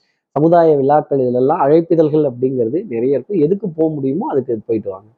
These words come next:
இப்படி எல்லா ராசி நேயர்களுக்கும் எல்லா வளமும் நலமும் இந்நாள்ல அமையணும்னு நான் மானசீக குருவா நினைக்கிற ஆதிசங்கரரை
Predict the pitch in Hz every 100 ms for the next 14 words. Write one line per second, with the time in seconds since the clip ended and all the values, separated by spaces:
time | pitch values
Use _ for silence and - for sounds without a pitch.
0 | _ _ _ _ - 143 143 147 170 160
1 | 151 143 151 175 151 131 151 139 139 135
2 | 127 143 170 160 147 151 139 135 139 139
3 | 127 131 139 127 127 151 135 147 151 147
4 | 165 156 147 131 127 131 143 147 135 127
5 | 120 - _ _ - 160 185 165 147 139
6 | 127